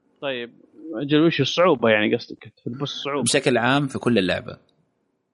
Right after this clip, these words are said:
Speaker 2: مو
Speaker 1: طيب،
Speaker 2: شرط الباص،
Speaker 1: الصعوبة،
Speaker 2: يعني.
Speaker 1: الصعوبة، لا، مهما لفلت الصعوبة موجودة، يعني، ما هي ب-، أنا بالنسبة لي، يعني، أنا ترى ماني ب-، ماني بذاك الزود في،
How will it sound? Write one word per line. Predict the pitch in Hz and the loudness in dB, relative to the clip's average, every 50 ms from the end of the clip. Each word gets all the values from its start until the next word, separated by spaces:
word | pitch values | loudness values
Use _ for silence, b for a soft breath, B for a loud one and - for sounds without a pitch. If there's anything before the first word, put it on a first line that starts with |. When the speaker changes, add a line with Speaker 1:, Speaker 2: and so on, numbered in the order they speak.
| _ _ _ _ _ - | _ _ _ _ _ -2
Speaker 2:
مو | - 139 147 | 0 2 4
Speaker 1:
طيب، | 135 113 101 | 4 2 2
Speaker 2:
شرط | 92 - 110 101 - 101 | 2 0 0 0 0 -2
الباص، | 98 92 113 117 107 95 | -2 0 2 2 2 0
Speaker 1:
الصعوبة، | 92 165 190 - 95 | 0 -2 -2 -2 -2
Speaker 2:
يعني. | 95 90 87 80 | -2 -4 -4 -4
Speaker 1:
الصعوبة، | 101 214 208 196 160 151 156 | -4 -4 -6 -6 -4 -4 -4
لا، | 165 156 - - 139 139 170 170 | -4 -4 -6 -6 -8 -8 -6 -4
مهما | 202 208 190 180 170 156 | -4 -2 -2 0 0 0
لفلت | 156 151 139 135 151 170 190 190 - | 0 0 0 2 2 2 2 2 0
الصعوبة | - - - - 151 143 175 185 190 190 170 | -6 -10 -8 -4 -2 0 2 2 2 2 4
موجودة، | 180 180 180 170 180 147 117 90 95 | 4 4 4 4 2 0 0 0 -2
يعني، | 117 110 104 104 113 | -2 -2 -4 -4 -2
ما | 139 160 156 143 135 127 | 2 2 2 2 2 2
هي | 127 117 | 0 -2
ب-، | 107 - 113 101 98 - - - - - - _ _ _ _ _ _ _ _ _ _ _ - 160 | -2 -2 -2 -2 -2 -2 -4 -6 -10 -12 -16 _ _ _ _ _ _ _ _ _ _ _ -2 0
أنا | 175 165 | 2 2
بالنسبة | 131 147 151 165 156 - - 143 | 2 2 0 0 0 0 0 0
لي، | 143 131 104 - | 2 2 0 0
يعني، | 127 117 117 123 151 | 0 0 0 2 2
أنا | 165 156 143 | 2 0 0
ترى | - 156 151 | 0 0 0
ماني | 160 175 165 | 2 2 0
ب-، | 135 110 - | -2 -2 -4
ماني | 117 110 104 123 156 156 135 | -4 -4 -2 0 0 0 0
بذاك | 123 135 127 - - | 0 -2 -4 -4 -6
الزود | 120 117 135 139 110 - - | -10 -4 -2 -2 -2 -2 -6
في، | - | -8